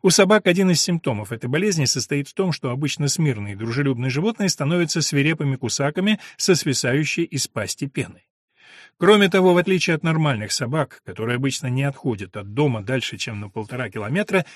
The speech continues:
бешеные собаки превращаются в беспокойных бродяг, разнося вирус на большие расстояния.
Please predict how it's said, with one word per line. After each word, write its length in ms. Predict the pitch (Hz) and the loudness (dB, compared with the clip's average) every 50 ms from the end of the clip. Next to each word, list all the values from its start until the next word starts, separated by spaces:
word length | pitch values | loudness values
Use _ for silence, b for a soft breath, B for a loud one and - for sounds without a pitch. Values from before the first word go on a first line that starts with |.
| B B - | B B -4
бешеные 560 | 135 127 143 143 135 - 180 160 175 180 170 | 0 4 4 4 4 2 0 0 0 2 2
собаки 400 | - 185 170 185 190 170 - 180 | 0 0 0 -2 -2 -2 -2 -4
превращаются 720 | 156 - 113 104 101 95 - - 139 143 135 - - 139 | -4 -4 -6 -6 -6 -4 -2 0 0 0 0 0 0 -2
в 80 | 120 120 | 0 0
беспокойных 680 | 135 147 139 - - 139 135 - 156 156 151 156 135 117 | -2 -2 -2 -2 -2 -4 -2 0 0 0 2 0 0 -2
бродяг, 500 | 120 135 143 143 135 165 160 117 - B B B B - | -2 -2 0 0 0 -2 -2 -4 -6 B B B B -6
разнося 520 | 131 117 135 127 143 143 131 - 147 120 | -2 -2 0 2 2 0 0 0 -2 -2
вирус 340 | 110 113 139 170 190 170 - | -2 -2 -2 -2 -2 -2 -4
на 100 | 156 120 | -6 -6
большие 340 | 107 107 98 - - 120 117 | -6 -4 -4 -2 -2 -4 -4
расстояния. 540 | 120 - - - 127 123 110 90 - - | -6 -8 -8 -8 -8 -10 -10 -10 -14 -18